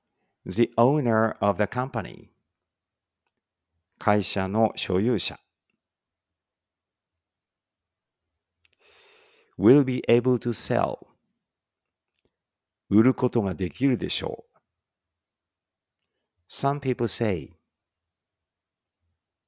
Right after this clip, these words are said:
こういう人もいます。In a shorter time、より短い時間で。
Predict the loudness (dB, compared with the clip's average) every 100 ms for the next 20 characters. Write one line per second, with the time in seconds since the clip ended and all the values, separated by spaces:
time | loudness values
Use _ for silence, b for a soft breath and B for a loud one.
0 | _ _ _ -4 2 4 4 2 0 0
1 | 0 0 -2 -2 -6 -6 -12 -16 _ _
2 | _ _ _ _ _ _ _ _ _ _
3 | _ _ _ _ _ _ _ _ _ _
4 | _ b b b 0 2 2 0 0 0
5 | 0 -2 -4 -6 -10 -16 -20 _ _ _
6 | _ _ _ _ _ _ _ _ _ _
7 | _ _ _ 2 2 0 -2 -2 -2 -2
8 | -2 0 -6 -10 -10 -10 -12 -14